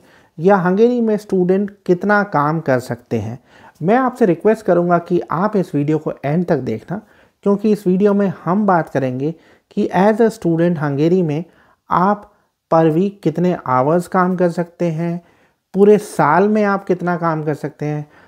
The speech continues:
हम ये भी बात करेंगे कि किस किस तरीके के जॉब्स हैं, हम ये भी बात करेंगे कि आप कितना अर्न कर सकते हैं legally as a student काम करके। इससे पहले कि हम आगे बढ़े, मैं आपसे रिक्वेस्ट करूंगा कि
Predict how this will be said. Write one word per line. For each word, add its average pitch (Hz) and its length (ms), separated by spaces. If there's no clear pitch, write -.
हम 180 180
ये 156 180
भी 226 140
बात 170 260
करेंगे 156 340
कि 170 140
किस 180 280
किस - 220
तरीके 165 320
के 143 160
जॉब्स 147 600
हैं, 170 240
हम 160 180
ये 160 160
भी 233 140
बात 185 260
करेंगे 170 320
कि 185 200
आप 170 360
कितना 196 380
अर्न 190 500
कर 175 140
सकते 151 420
हैं 139 320
legally 196 640
as 151 120
a 160 160
student 147 480
काम 160 300
करके। 165 320
इससे 240 200
पहले 254 320
कि 254 140
हम 240 260
आगे 180 300
बढ़े, 208 200
मैं 190 140
आपसे 180 180
रिक्वेस्ट 220 400
करूंगा 170 440
कि 185 160